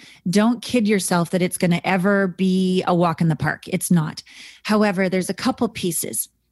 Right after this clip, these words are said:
Navigating intense emotions is a must. We've got to be able to learn to stay present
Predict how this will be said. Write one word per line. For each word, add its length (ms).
Navigating 760
intense 540
emotions 680
is 360
a 80
must. 520
We've 220
got 340
to 100
be 140
able 180
to 120
learn 320
to 80
stay 260
present 760